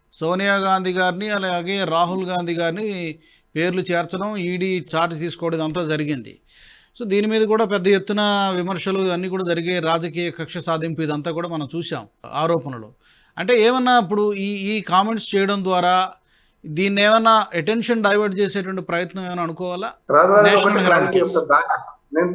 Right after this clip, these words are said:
Speaker 2: నేను దాని దీనికి సంబంధం ఉందని అనుకోవట్లేదు. ఎందుకంటే నేషనల్ హెరాల్డ్ కేసు వేరు, ఇప్పుడు ఆయన అక్కడ పోయి మాట్లాడిన అంశం వేరు. దాన్ని ఎక్స్‌ప్లెయిన్ చేస్తా ఒక్క నిమిషం ఉండే. ఇప్పుడు నేషనల్ హెరాల్డ్ కేసులో క్లారిటీ ఏంటంటే కోర్టులో ఆ నేషనల్ హెరాల్డ్ కేసుని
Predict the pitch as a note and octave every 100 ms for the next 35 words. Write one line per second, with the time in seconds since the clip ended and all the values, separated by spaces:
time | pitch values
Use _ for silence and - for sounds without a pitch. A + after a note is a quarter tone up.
0 | F3 F3 F3 D3 E3+ F3+ F#3+ F#3+ E3+ D#3
1 | E3+ E3+ E3 F3 E3 C#3+ - D#3 D#3 D#3
2 | C#3+ D#3 F3+ E3 C#3 D#3 - E3+ D#3+ D#3
3 | D#3 D#3 D#3 D3 D3 F3 C#3 D#3 A3 -
4 | E3+ - F3 E3 D#3 D#3 D#3 C#3+ D#3+ D3+
5 | E3 D3+ C#3+ D#3 D3+ C#3+ E3+ D#3+ C3+ B2+
6 | - - _ _ D#3 D#3+ D#3 - F#3+ D3+
7 | C3 C#3 C#3 C3+ C3+ B2+ A#2 A#2+ - -
8 | _ _ _ C#3+ C3 D#3 - G3 F#3 F#3
9 | F#3 F#3 F#3 F3+ F#3 E3 D3+ E3+ F3+ E3+
10 | D#3 D3 D#3+ F#3 B3+ - _ _ _ _
11 | C#3+ F#3 F3+ F#3 G3 G3+ G3+ G3+ - C3+
12 | C3 C#3+ D#3+ F#3 E3+ E3 E3 D#3+ D#3 D#3
13 | D#3+ E3+